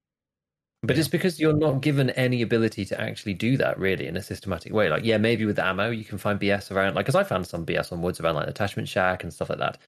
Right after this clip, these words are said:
Speaker 1: It's, like, relatively common spawn around
Speaker 2: Mm-hmm.
Speaker 1: there.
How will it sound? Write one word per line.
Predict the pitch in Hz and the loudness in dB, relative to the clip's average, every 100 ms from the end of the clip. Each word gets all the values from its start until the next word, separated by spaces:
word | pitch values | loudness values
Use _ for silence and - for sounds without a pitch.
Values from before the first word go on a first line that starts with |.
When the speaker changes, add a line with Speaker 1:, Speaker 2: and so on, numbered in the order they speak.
| _ _ _ - | _ _ _ -6
Speaker 1:
It's, | - | -2
like, | 101 | -2
relatively | 90 95 92 - - 90 | 0 0 0 -2 -6 -6
common | 90 85 | -4 -6
spawn | 80 90 87 | -4 -2 -2
around | 80 95 | -2 -4
Speaker 2:
Mm-hmm. | |
Speaker 1:
there. | - - | -4 -8